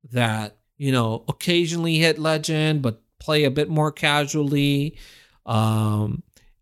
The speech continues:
and they run into a bunch of Quest Warriors, and they lose to it, and it pisses them off because the deck is kind of annoying, and now they don't run into it as much, and the deck loses a lot more, so they probably feel better about it.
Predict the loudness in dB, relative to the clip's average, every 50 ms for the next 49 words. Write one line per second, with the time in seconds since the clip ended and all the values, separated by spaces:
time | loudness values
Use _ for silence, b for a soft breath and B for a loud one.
0 | _ -4 -2 0 0 0 0 0 0 0 0 0 -2 -4 -2 0 2 2 4 4
1 | 2 2 2 0 0 0 0 0 0 0 -2 -2 2 2 2 2 2 -4 -2 0
2 | 2 2 2 2 2 2 2 2 2 2 2 2 2 2 0 0 -2 -4 -6 -8
3 | -10 -16 -20 _ _ _ _ _ _ _ -6 -4 -2 0 0 0 2 2 2 2
4 | 2 0 2 2 2 4 2 0 -2 -2 -2 -2 -2 -2 0 0 0 0 0 0
5 | -2 -2 0 0 2 0 0 -2 -4 -10 -2 0 0 0 0 2 2 2 2 2
6 | 0 -4 -2 0 -2 -2 -2 0 2 2 2 4 2 0 -2 -4 -10 _ _ _
7 | _ _ _ _ _ _ _ _ _ _ _ -8 -4 -2 0 2 2 2 2 2
8 | 0 0 0 2 2 2 2 2 0 0 0 0 0 0 2 0 0 2 2 2
9 | 2 2 0 0 -2 0 0 2 4 2 2 2 -2 -4 -2 0 0 2 2 2
10 | 2 2 0 0 2 4 4 2 2 2 2 0 0 0 2 2 2 2 2 -2
11 | -4 -10 _ _ _ b b b b b b b b -4 -4 0 2 2 2 2
12 | 2 2 2 2 2 2 0 0 -2 0 0 0 0 2 2 0 0 2 2 0
13 | -2 -2 -2 -2 -2 -2 -6 -8 -12 -14